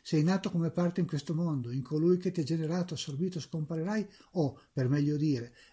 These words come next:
verrai di nuovo assunto per via di mutazione nella seminale ragione di lui. Ecco questo ritornare. E dice poi la riga bellissima. Così la via, il Tao, è punto di riferimento principale, così il cielo, così la terra,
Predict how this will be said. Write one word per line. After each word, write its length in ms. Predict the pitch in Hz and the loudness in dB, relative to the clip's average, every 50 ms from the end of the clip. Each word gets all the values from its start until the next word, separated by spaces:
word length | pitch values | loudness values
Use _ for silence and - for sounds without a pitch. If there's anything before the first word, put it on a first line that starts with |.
| _ | _
verrai 260 | - 147 143 156 170 | -6 -2 0 2 4
di 100 | 175 180 | 4 4
nuovo 220 | 175 175 180 175 185 | 4 4 4 2 2
assunto 640 | 175 - - - 233 208 156 127 113 - - 110 - | 2 0 0 2 2 4 4 2 0 -2 -8 -14 -12
per 160 | 127 120 120 | -10 -6 -2
via 180 | 147 175 175 | 2 2 2
di 80 | 143 139 | 2 2
mutazione 600 | 143 143 143 139 175 156 - - 220 226 220 190 | 0 -2 -2 -2 -4 -4 -4 -2 0 0 0 0
nella 260 | 165 156 147 139 131 | 0 0 0 -2 -2
seminale 540 | - - 151 135 135 127 127 139 147 143 135 | -2 -2 -2 0 0 0 0 0 0 -2 -2
ragione 340 | 131 127 113 120 120 120 123 | -2 -2 -2 -2 -2 -2 -2
di 80 | 120 | -2
lui. 180 | 117 113 110 113 - - - - - | -2 -4 -6 -8 -10 -12 -18 -10 -4
Ecco 220 | - 175 175 - | -2 -2 -2 -2
questo 300 | - - 165 - - 147 | -2 -2 -2 -2 -2 -2
ritornare. 580 | 135 139 131 - 139 131 123 110 104 113 123 - | -2 -2 -2 -2 -4 -4 -4 -4 -4 -6 -6 -2
E 80 | - | 0
dice 240 | 156 175 185 - 208 | 2 2 2 2 0
poi 160 | 185 202 185 | 0 2 2
la 80 | 175 156 | 4 4
riga 240 | 147 147 147 139 135 | 4 4 2 2 2
bellissima. 500 | 127 127 120 117 117 - - 131 131 - - - - - - - - - - - - - _ | 0 0 -2 -4 -6 -8 -8 -10 -12 -14 -16 -20 -20 -20 -18 -18 -18 -18 -18 -20 -20 -12 _
Così 380 | - 180 175 151 185 262 262 | 4 4 6 8 10 10 10
la 180 | 233 202 180 180 | 10 10 10 10
via, 520 | 170 185 240 262 294 302 294 277 - - _ _ _ _ _ | 8 8 8 8 10 8 8 4 0 -4 _ _ _ _ _
il 160 | - - - - | -16 -12 -8 -6
Tao, 340 | - 123 127 165 180 - - - _ _ | -4 -4 -4 -4 -6 -8 -10 -20 _ _
è 180 | - 208 185 175 | 6 8 8 8
punto 540 | 180 - - 262 269 269 247 233 - 196 170 | 8 8 8 10 10 10 10 8 6 4 6
di 100 | 160 160 | 6 6
riferimento 720 | 160 143 - - 170 160 151 143 170 196 220 214 208 - 180 | 4 4 4 4 4 4 6 6 6 6 6 4 4 2 0
principale, 800 | 170 165 165 156 - - 170 - - 123 110 107 110 117 - - _ _ _ _ | 2 2 2 2 2 0 -2 -2 -4 -6 -6 -6 -8 -10 -12 -14 _ _ _ _
così 440 | - 165 151 147 170 151 147 - 143 | 0 2 4 6 4 4 4 2 -2
il 100 | 131 127 | -2 0
cielo, 460 | - - 180 147 120 110 110 110 - _ _ _ _ | 4 6 6 6 6 2 -2 -6 -10 _ _ _ _
così 420 | - 147 131 127 160 175 170 - - | 0 0 2 4 2 2 0 0 -4
la 200 | 135 131 147 143 - | -2 0 0 0 2
terra, 520 | - 190 208 247 262 269 277 277 269 277 | 6 6 8 8 6 6 4 2 2 0